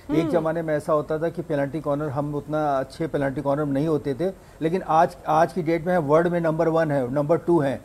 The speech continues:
Speaker 1: penalty corner में। एक तो दूसरा point ये है। तीसरी चीज़ कि बच्चों में आपस में combination बहुत ही ज़बरदस्त है।
Speaker 2: हम्म।
Speaker 1: मतलब कि बहुत ही कम ऐसा हुआ है कि बच्चों ने, अ, कभी एक quarter में गड़बड़ी की होगी या last quarter में गड़बड़ी की होगी,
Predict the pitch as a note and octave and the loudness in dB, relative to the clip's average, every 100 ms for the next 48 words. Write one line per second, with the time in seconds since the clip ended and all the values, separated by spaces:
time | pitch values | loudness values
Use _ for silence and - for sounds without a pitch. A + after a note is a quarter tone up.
0 | - - D#3+ D#3 E3+ D#3 D3 D3 C3+ A2 | -14 -4 0 2 0 2 2 2 0 -4
1 | - - - - D3+ D#3+ F3+ E3+ - D3 | -8 -20 -20 -4 -2 0 -2 -4 -4 -4
2 | D3 E3+ E3 E3 D3+ D3 C3+ B2 - - | 2 2 4 0 2 0 2 0 -2 -18
3 | - - - - F3+ F#3+ G#3 G#3+ - G3 | -20 -20 -14 -2 0 0 0 0 0 -2
4 | A3 - - - - G#3 C#3 D3 C#3+ - | -2 -6 -20 -18 -4 -2 4 4 4 0
5 | G3 G3+ G#3 G3+ D3+ D3+ F#3 F3 F3+ F#3 | 2 2 -2 2 2 4 0 -2 -4 -2
6 | G#3 - D#3 D3+ E3 E3 D#3+ G3+ E3 D#3 | -2 2 4 4 2 -2 -2 -2 0 0
7 | F3+ F#3 C3 C#3+ D#3+ E3 D#3 C3+ - G#2 | 2 0 0 2 4 4 2 0 -2 -8
8 | - - C4+ D4+ D3+ F#3 F3+ G3+ - C#3 | -8 -10 -6 0 4 4 2 -2 -2 0
9 | D3 F#3+ G3+ - F#3+ F#3+ D#3+ F#3 D#3+ D3+ | 4 4 2 2 0 0 0 2 4 4
10 | C#3 D3+ E3 G#3+ - - - G3 D3+ D3+ | 4 6 4 0 -6 -18 -6 -2 2 0
11 | - F#3 F3+ F#3+ F3+ D#3 C#3+ D3 C#3+ D3 | 2 0 0 0 0 -2 -4 0 4 4
12 | C#3 C#3+ - - D#3+ E3+ D#3 D#3+ F3 E3 | 4 0 -6 -2 2 2 2 2 2 2
13 | D3+ E3+ E3 E3+ E3 D3 D3+ E3 E3 E3 | 2 2 -2 -2 2 2 2 0 0 0
14 | D#3 E3 E3 D#3+ C#3+ D3+ D3+ D3+ C#3+ D#3+ | 0 0 2 2 4 2 2 2 2 0
15 | D#3 C#3+ C#3 D3+ D#3+ D#3+ D3 C#3 D#3 | -2 0 0 0 -4 -2 -2 -2 -2